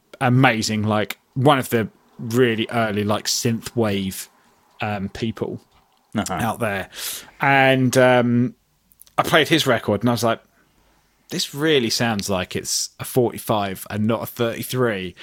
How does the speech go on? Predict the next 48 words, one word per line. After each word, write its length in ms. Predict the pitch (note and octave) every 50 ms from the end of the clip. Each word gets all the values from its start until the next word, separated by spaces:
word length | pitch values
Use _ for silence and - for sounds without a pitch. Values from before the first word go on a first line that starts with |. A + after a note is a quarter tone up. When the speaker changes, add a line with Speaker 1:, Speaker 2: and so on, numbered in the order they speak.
| -
Speaker 1:
And 260 | - C3+ C#3 - D3 D3+
I 40 |
had 200 | D3+ - F3 E3 -
to 60 | C#3+
get 200 | - F3+ E3+ D#3+
<laughs> 140 | A2 - -
Spotify 460 | - F3+ F3+ F3+ D3+ - D3 C3 B2
up 200 | G#2+ G2+ - - -
and 180 | C3 B2 B2 -
play 300 | - - D3 D3 C3+ B2+ A2+
the 80 | A#2+ -
same 480 | - - - - D3+ D3 C3+ C3 B2+
track 520 | A2+ - - E3 C3+ G2+ C2+ D2+ - - - - _ _ - - _ - - - - - - - - -
'cause 120 | - D3 D#3+
I'm 140 | E3 E3
like, 200 | E3+ E3+ E3+ E3 -
"It 160 | F#3 - -
doesn't 320 | - F#3+ G3 G3 F#3 F3+
sound 360 | - - F3 E3+ E3+ F3 - D3
wrong." 380 | D#3 F3+ F#3 F3 C#3+ G#2+ A#2+ -
<laughs> 60 | - - - - - - - _ _ _ - - - - - - F#3+ F3+ E3 - -
I'm 160 | D3 D#3 C#3
like, 320 | D3 D3+ D#3 D3+ - - - _
"Is 220 | E3+ D#3+ D3+ - -
this 280 | - F#3 G#3 A3+ - -
how 220 | F#3 G#3 G3+ G#3
it 200 | A3+ - - -
sounds?" 380 | - - F#3 F3 G#3 A#3 A3 -
And 80 | E3+ D3
I've 100 | C#3 C3+
just 200 | - D3 - -
forgotten. 460 | - C3+ B2+ C#3+ C#3 C#3+ - D#3 E3+ - - - - - - _
Um, 460 | - A#2+ A#2+ A#2 A2+ A2 A2+ A2+ A2 G#2 -
so 160 | - B2+ A#2+
yeah, 280 | A#2+ B2 A#2 G#2+ G2+ - _ _
just, 340 | - F3+ E3 - - - -
just 200 | F3 F3 - -
as 120 | C#3+ A2+
a 60 | B2+ B2+
note, 240 | B2 B2+ B2+ A#2
Joe, 200 | - - B2+ C3
if 140 | B2 A#2+ -
you 100 | C3 C#3+ C3
are 80 | A#2+
printing 340 | - - B2+ A2+ F2+ A#2 A2
another 320 | A2 A2 A#2+ A#2 G#2 A2+
one 220 | A2 A2+ G#2+ G#2+ A2
on, 200 | G#2 G#2 G2+